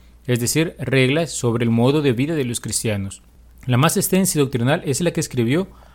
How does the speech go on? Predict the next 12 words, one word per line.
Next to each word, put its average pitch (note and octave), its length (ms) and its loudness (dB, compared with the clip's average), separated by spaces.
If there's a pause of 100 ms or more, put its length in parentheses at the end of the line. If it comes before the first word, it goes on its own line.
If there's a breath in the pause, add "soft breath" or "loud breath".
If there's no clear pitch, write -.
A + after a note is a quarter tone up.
a C3+ 120 0
los C3+ 180 2
cristianos G#2+ 540 -2
de G#2 80 -2
Roma, D#3+ 400 2 (320 soft breath)
la B2+ 100 -2
más C3+ 220 2
corta, A3 520 2
la A2 160 -4
carta C3+ 280 2
a A2+ 60 2
Filemón. F#2+ 400 -6